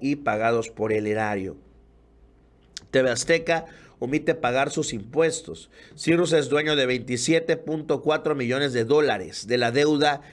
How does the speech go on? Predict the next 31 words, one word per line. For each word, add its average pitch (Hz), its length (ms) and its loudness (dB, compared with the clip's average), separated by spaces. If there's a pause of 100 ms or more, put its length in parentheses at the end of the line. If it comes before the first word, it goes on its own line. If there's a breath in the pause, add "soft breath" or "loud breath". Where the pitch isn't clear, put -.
(140)
emitida 120 560 0
por 117 180 -2
Televisión 113 520 -2
Azteca, 131 520 -2 (220 soft breath)
hasta 123 300 -2
que 123 100 0
dejó 117 240 2
de 147 120 4
pagar 131 300 0
los 143 200 0
intereses 139 500 0
relativos 127 600 0
desde 107 220 0
febrero 127 360 2
del 127 100 2
veintiuno, 127 560 0 (240 loud breath)
lo 131 180 2
que 135 120 0
activó 139 460 2 (360 loud breath)
la 131 240 0
cláusula 147 520 2
de 127 80 2
aceleración 123 760 0 (320 loud breath)
para 160 160 6
demandar 131 400 0
el 127 140 0
pago 131 480 0 (260 loud breath)
de 143 280 0
todo 147 520 0
el 127 180 -4
capital. 120 800 -4